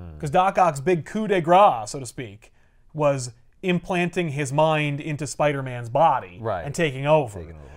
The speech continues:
Speaker 1: yeah.
Speaker 2: But let's assume that that was not the plan at the writing of this story. It was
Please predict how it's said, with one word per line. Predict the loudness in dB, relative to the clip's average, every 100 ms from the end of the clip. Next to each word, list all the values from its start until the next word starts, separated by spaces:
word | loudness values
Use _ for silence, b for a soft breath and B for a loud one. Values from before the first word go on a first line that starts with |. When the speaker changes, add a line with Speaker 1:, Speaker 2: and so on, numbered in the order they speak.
| -14
Speaker 1:
yeah. | 0
Speaker 2:
But | 2 2 -4 _ _ _ _
let's | 0 2 2
assume | -4 -6 -6 -2 0 2 0 -4 -10 _ _ _ -14
that | -4 0
that | 4 4
was | 2 -2
not | 0 0
the | -4
plan | -2 0 0 -2 -4
at | -6 -4
the | -2
writing | 2 2 2
of | -4
this | -8 -10
story. | -4 0 0 0 -4 -10 _ _ -20
It | -16
was | -16